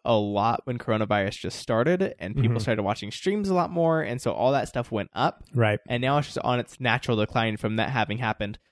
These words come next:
Speaker 1: Also, right now, you're in November, so all the people that are in school, which is a lot of your players probably that are either in high school or college,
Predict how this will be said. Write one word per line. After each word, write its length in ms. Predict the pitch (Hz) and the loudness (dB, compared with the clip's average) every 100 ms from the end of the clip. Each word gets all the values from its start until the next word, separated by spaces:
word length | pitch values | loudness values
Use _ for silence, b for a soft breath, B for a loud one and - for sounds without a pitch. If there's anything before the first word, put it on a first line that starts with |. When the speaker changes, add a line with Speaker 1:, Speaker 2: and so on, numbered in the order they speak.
| _ - | _ 0
Speaker 1:
Also, 260 | 131 143 | 0 2
right 200 | 160 156 | 0 0
now, 160 | - 147 | 0 0
you're 220 | 156 139 | 2 0
in 320 | 135 180 185 - | 2 0 0 0
November, 420 | 135 127 117 101 | 0 2 0 -2
so 140 | - | -2
all 140 | 87 151 | 4 4
the 80 | 190 | 4
people 260 | 190 170 | 0 0
that 100 | 156 | 2
are 80 | 143 | 2
in 100 | 135 | 0
school, 260 | - 135 120 | 0 2 2
which 140 | 127 | 0
is 100 | 139 | -2
a 100 | - | 0
lot 220 | 147 220 403 | 2 2 0
of 80 | 339 | 0
your 100 | 139 | -2
players 460 | 139 151 123 101 107 - | 0 2 2 2 -6 -2
probably 480 | - 123 107 107 110 | 2 2 0 -2 -2
that 180 | 110 117 | 2 2
are 180 | 110 - _ | 2 -2 _
either 200 | 143 131 | 2 2
in 80 | 120 | 2
high 200 | - 131 | 0 -4
school 380 | - 147 131 131 | -2 0 2 2
or 260 | 127 113 104 | 0 0 0
college, 580 | - 139 113 95 123 | 2 2 2 0 -8